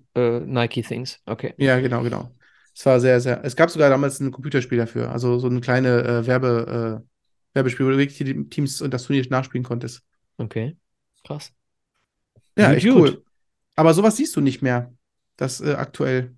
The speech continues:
Speaker 2: solche Videos mit so vielen Stars wirklich präsent.
Speaker 1: Äh, mit, was ich sehr charmant fand, war die Werbung, war es die Adidas-Werbung, ähm, wo Messi gegen oder mit sich selbst gespielt hat?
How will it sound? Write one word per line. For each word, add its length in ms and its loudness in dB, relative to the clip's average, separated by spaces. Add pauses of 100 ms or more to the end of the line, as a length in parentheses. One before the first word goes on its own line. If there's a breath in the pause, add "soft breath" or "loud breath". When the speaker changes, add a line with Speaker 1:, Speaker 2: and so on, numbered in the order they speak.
(140)
Speaker 2:
solche 340 -4
Videos 400 -2
mit 160 -4
so 120 0
vielen 640 0 (160 soft breath)
Stars 420 0
wirklich 280 -8
präsent. 520 -2
Speaker 1:
Äh, 240 6
mit, 1300 -2 (120)
was 320 0
ich 140 -10
sehr 240 6
charmant 540 0
fand, 460 -4 (540 soft breath)
war 380 6
die 600 0
Werbung, 500 4
war 120 2
es 100 -6
die 120 0
Adidas-Werbung, 800 -2
ähm, 420 -2
wo 320 -2
Messi 340 2
gegen 480 0
oder 240 2
mit 260 2
sich 200 -2
selbst 260 4
gespielt 420 -4
hat? 220 -4